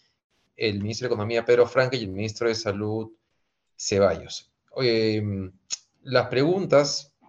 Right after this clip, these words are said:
al primer ministro han ido justamente, eh, o han puesto énfasis en dos temas. En la parte política, eh, precisamente en los nombramientos que ha habido en ciertos ministerios, y segundo, en la presencia de Cerrón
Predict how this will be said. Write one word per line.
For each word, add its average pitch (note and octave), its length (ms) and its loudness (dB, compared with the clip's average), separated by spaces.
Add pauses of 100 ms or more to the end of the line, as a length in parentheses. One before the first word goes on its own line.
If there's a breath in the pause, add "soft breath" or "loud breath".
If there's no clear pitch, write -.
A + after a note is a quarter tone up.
al G#2+ 140 -2
primer A#2 220 -2
ministro C#3 300 -2
han B2+ 100 -4
ido C3+ 240 2
justamente, C#3 1040 0 (480 soft breath)
eh, G#2 320 2
o A2+ 160 4
han A#2+ 80 2
puesto C3 320 0
énfasis C#3 720 0
en G#2+ 220 -4
dos A#2+ 220 4
temas. F#2 320 -4
En G#2+ 80 -4
la A2 100 -2
parte D3 260 2
política, B2+ 760 0 (840)
eh, A2+ 140 0
precisamente B2+ 600 -2
en B2+ 60 -2
los A2 140 2
nombramientos A2+ 880 0
que - 100 0
ha A#2 40 4
habido A#2+ 220 -2
en A2+ 60 -4
ciertos B2+ 340 -2
ministerios, A#2+ 920 -2 (500 soft breath)
y B2+ 120 -6
segundo, C3+ 680 0
en A2 140 0
la G2+ 180 0
presencia C3+ 560 -2
de A2+ 120 4
Cerrón A2+ 600 2